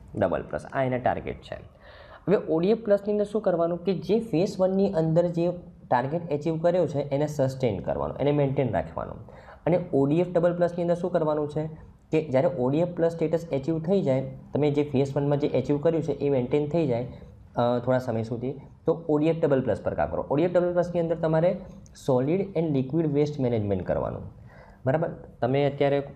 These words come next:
ઘણા બધા કોમ્યુનિટીવાળા વિસ્તારમાં જોશો કે જ્યાં વધારે મા-, મા-, માત્રામાં, મતલબ, અ, સરકારી જગ્યાઓ તમે જોશો, for example રેલવે station છે, બસ station છે, તમારી સોસાયટીની આગળ પણ ઘણી વખત જોવા મળશે કે એક જ જગ્યાએ બે ડસ્ટબિન હોય,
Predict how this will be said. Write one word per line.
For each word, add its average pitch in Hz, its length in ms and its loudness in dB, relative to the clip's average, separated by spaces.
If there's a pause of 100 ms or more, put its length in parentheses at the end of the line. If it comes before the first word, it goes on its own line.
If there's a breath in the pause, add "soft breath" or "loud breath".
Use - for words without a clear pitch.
ઘણા 120 200 0
બધા 139 260 2
કોમ્યુનિટીવાળા 131 720 0
વિસ્તારમાં 127 460 0
જોશો 135 260 0
કે 127 80 0
જ્યાં 127 200 2
વધારે 117 240 2
મા-, 123 200 -2
મા-, 120 220 0
માત્રામાં, 120 420 0
મતલબ, 123 440 -4
અ, 113 180 4
સરકારી 120 420 0
જગ્યાઓ 123 340 0
તમે 123 200 -2
જોશો, 127 460 0
for 117 100 2
example 120 380 2 (340 loud breath)
રેલવે 117 220 4
station 113 360 -2
છે, 110 160 -2
બસ 117 220 2
station 113 360 -2
છે, 113 200 -4 (880)
તમારી 131 240 2
સોસાયટીની 135 460 0
આગળ 127 220 0
પણ 135 120 0
ઘણી 120 200 0
વખત 117 240 0
જોવા 110 240 2
મળશે 110 360 -2 (460 loud breath)
કે 170 140 4 (260)
એક 135 220 2
જ 170 160 2
જગ્યાએ 160 220 4
બે 151 180 4
ડસ્ટબિન 113 400 -2
હોય, 139 140 -2